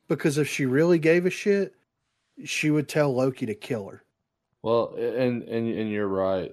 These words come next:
Speaker 2: but I think it also probably taps into the whole idea that, like, she's a Loki, and the thing they, they've told us both seasons all throughout is that Loki, like, you lose.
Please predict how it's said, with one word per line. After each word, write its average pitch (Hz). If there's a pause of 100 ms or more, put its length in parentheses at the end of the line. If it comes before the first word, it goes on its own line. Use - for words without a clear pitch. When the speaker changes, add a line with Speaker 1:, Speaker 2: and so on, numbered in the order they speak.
Speaker 2:
but 95
I 101
think 127
it 98
also 101
probably 87
taps 87
into 87
the 85
whole 80
idea 82
that, 80
like, 80 (640)
she's 101
a 92
Loki, 90 (400)
and 92
the 90
thing 98
they, 92 (100)
they've 95
told 101
us -
both 95
seasons 87
all 90
throughout 92
is 82
that 80
Loki, 92 (180)
like, 85
you 92
lose. 95